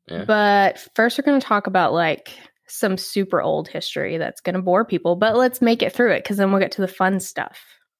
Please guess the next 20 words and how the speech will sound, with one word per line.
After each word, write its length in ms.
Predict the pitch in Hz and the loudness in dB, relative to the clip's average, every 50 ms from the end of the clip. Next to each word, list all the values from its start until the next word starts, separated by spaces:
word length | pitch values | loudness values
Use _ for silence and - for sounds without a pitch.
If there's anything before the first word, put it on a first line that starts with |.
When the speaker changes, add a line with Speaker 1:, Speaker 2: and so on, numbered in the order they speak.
| _ _ _ - - | _ _ _ -6 -4
Speaker 1:
Okay. 300 | 101 - 110 98 107 120 - _ _ _ _ _ _ _ _ _ - _ _ _ _ _ _ _ _ | -2 0 0 0 -2 -4 -8 _ _ _ _ _ _ _ _ _ -20 _ _ _ _ _ _ _ _
Speaker 2:
So 380 | - - 294 285 277 277 285 - | -2 0 2 4 4 4 2 2
some 240 | - - 294 285 311 | 0 0 0 2 2
reacher-, 400 | 349 370 359 359 349 302 277 - - | 4 2 2 2 2 2 2 0 -4
researchers 960 | 202 208 208 233 285 339 339 - 247 220 208 202 - 196 190 190 214 233 - - | -8 -4 -2 0 2 0 0 0 -2 -2 -2 -2 -2 -2 -2 -2 -2 -4 -6 -10
say 280 | - - - 226 220 | -8 -2 -2 0 0
that, 340 | 214 214 208 208 208 202 - - - | 2 2 2 2 2 0 0 0 -2
um, 500 | 214 208 196 196 190 185 185 185 190 185 _ - | 0 0 2 0 0 -2 -4 -6 -8 -10 _ -2
pumpkin 360 | - 277 320 320 349 302 294 | -2 0 0 2 0 0 0
spice 420 | 294 - 262 247 240 233 - - - | 0 0 2 2 2 0 -2 -8 -10
flavor 440 | - - 226 226 240 226 220 208 - | -4 0 0 2 2 2 2 2 2
is 100 | 202 202 | 2 0
a 80 | 208 | 0
lot 320 | 190 190 196 190 190 220 - | 0 2 2 2 2 0 0
older 420 | - 190 190 185 185 220 233 254 | -2 -4 -2 -2 0 2 2 4
than 120 | 254 240 214 | 2 2 2
we 100 | 208 202 | 2 2
all 160 | 196 196 190 | 2 2 2
realize, 480 | 180 185 170 175 185 196 220 247 240 220 | 2 2 2 2 2 2 2 2 0 0
because 540 | 214 208 - - 202 196 196 196 196 - | -4 -6 -4 -2 0 0 0 0 -2 -8